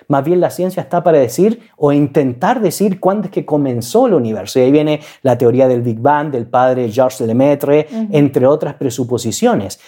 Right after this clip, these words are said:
Speaker 1: Y de hecho, permíteme decirme que la autobiograf-, per-, de-, permíteme decirte que la autobiografía de Charles Darwin,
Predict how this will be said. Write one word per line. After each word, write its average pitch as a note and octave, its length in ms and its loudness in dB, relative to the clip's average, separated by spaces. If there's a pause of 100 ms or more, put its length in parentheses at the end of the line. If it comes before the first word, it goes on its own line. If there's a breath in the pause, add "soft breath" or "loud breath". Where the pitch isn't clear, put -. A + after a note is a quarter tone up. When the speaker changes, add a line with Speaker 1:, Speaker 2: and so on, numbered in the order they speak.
(160 soft breath)
Speaker 1:
Y D#3 140 4
de D3 140 6
hecho, G3+ 180 -8
permíteme D#3+ 480 2
decirme C#3+ 400 2
que C#3+ 80 2
la B2+ 120 2
autobiograf-, B2 680 0
per-, A2 240 -2
de-, B2 180 -2
permíteme C3+ 460 2
decirte C3 440 0
que A2+ 60 0
la A2+ 80 4
autobiografía A#2 800 2
de A2+ 140 -4
Charles C#3 340 -2
Darwin, A#2 460 -2